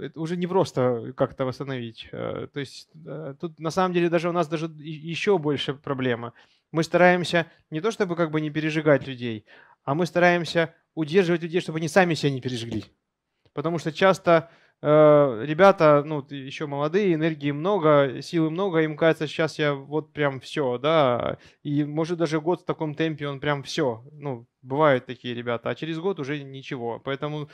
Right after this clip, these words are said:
<laughs> тут сдерживать сложно. <laughs> Тут не то чтобы, э, ну, не, не, не дать ему перегадать, то есть мы, э, э, на сдерживание ещё работаем. Ну и оп-, опять же, прямо если вот, э,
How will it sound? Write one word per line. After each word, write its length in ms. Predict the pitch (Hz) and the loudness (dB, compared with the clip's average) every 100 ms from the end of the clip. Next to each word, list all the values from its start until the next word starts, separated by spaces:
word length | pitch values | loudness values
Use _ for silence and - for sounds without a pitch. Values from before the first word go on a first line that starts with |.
| - | -18
<laughs> 160 | - 156 | -12 -6
тут 120 | 160 | -6
сдерживать 560 | 139 208 196 156 147 - | 0 4 4 6 2 0
сложно. 500 | 156 143 117 113 110 _ - | 0 0 0 -8 -10 _ -4
<laughs> 40 | |
Тут 220 | 156 147 151 | -2 -2 -4
не 80 | |
то 120 | 156 196 | -6 -4
чтобы, 320 | 180 156 135 - - - _ - | -2 -2 -4 -8 -20 -20 _ -6
э, 460 | 139 131 135 117 80 | -2 0 2 0 -4
ну, 260 | 131 120 78 - 80 - _ _ - | -8 -10 -14 -18 -20 -20 _ _ -14
не, 200 | 139 143 | -10 -8
не, 280 | 127 135 127 | -10 -14 -10
не 120 | 139 | -4
дать 220 | 135 131 | -2 -2
ему 280 | 139 131 127 135 131 _ | -4 -6 -10 -16 -20 _
перегадать, 280 | 139 139 127 | -6 -4 -4
то 60 | 135 | -8
есть 120 | - | -10
мы, 240 | 143 139 - - - _ - | -8 -8 -12 -20 -20 _ -14
э, 60 | |
э, 1120 | - 110 104 117 117 113 110 113 113 104 95 101 | -12 -12 -12 -14 -16 -18 -16 -14 -14 -12 -12 -12
на 220 | 139 151 | -8 -4
сдерживание 520 | 143 202 165 151 135 127 | 2 4 6 4 0 -6
ещё 180 | - | -6
работаем. 540 | 131 117 113 117 123 127 _ _ _ | -6 -4 -8 -8 -10 -12 _ _ _
Ну 180 | 170 208 | 2 4
и 240 | 147 196 185 | 4 4 4
оп-, 160 | 180 | 4
опять 280 | 160 165 196 | 0 -2 -2
же, 120 | 180 147 151 | -4 -6 -4
прямо 260 | 165 170 156 | 0 0 0
если 320 | 165 - 151 | -4 -2 0
вот, 280 | 156 151 - | -2 -4 -6
э, 340 | 147 143 135 | -2 0 -2